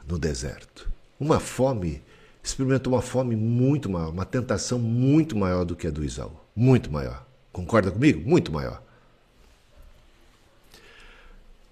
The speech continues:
Aí o Jacó apareceu lá pra Jesus também, tá? Ah, coitado do Jacó, agora é o diabo mesmo, né? O tentador apareceu.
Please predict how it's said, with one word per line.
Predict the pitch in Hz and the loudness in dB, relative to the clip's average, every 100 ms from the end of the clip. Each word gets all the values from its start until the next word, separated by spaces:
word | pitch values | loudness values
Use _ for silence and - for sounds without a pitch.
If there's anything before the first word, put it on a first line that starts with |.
| _ - | _ -6
Aí | 135 156 | 2 6
o | |
Jacó | 143 147 143 | 6 6 4
apareceu | 135 143 135 - 127 | 4 6 6 6 2
lá | 120 | 2
pra | - | 2
Jesus | 110 127 113 110 | 8 8 8 6
também, | 120 110 90 | 4 4 2
tá? | - 85 85 - _ _ _ _ _ _ _ _ _ - | 0 -2 -2 -10 _ _ _ _ _ _ _ _ _ -12
Ah, | - - - - _ _ | -12 -12 -16 -20 _ _
coitado | - - 69 64 | -10 -6 -4 -4
do | |
Jacó, | 67 62 - 58 | -6 -8 -8 -8
agora | 58 101 117 | -4 -2 0
é | 90 85 | 0 0
o | 98 | -2
diabo | 87 87 82 78 71 | 0 0 0 -2 -4
mesmo, | 69 64 64 64 | -4 -6 -8 -12
né? | 80 85 80 _ _ _ _ _ _ | -12 -12 -18 _ _ _ _ _ _
O | - | -12
tentador | 101 98 104 101 110 | -10 -6 -6 -6 -8
apareceu. | - - 139 - 90 | -8 -8 -8 -10 -10